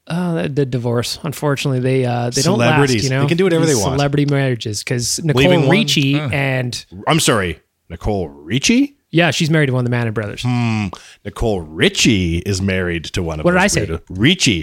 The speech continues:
Speaker 3: Which is, yeah.
Speaker 1: Well,
Speaker 2: Like
Speaker 1: whatever.
Speaker 2: Mike Ricci of the Philadelphia Flyers.
Speaker 1: Oh, yeah.
Speaker 3: Christine Ricci.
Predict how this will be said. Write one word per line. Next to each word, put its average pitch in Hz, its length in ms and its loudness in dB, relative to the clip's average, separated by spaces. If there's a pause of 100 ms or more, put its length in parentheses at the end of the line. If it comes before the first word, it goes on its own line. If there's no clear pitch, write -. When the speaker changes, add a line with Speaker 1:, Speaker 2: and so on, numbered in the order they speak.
Speaker 3:
Which 107 240 -4
is, 90 220 -2
yeah. 131 160 -2
Speaker 1:
Well, 240 140 0
Speaker 2:
Like 123 160 2
Speaker 1:
whatever. 110 160 2
Speaker 2:
Mike 139 260 2
Ricci 117 320 2
of 104 120 0
the 101 80 -2
Philadelphia 120 520 0
Flyers. 131 500 0
Speaker 1:
Oh, 131 100 2
yeah. 127 80 2
Speaker 3:
Christine 131 560 0 (140)
Ricci. 92 460 -4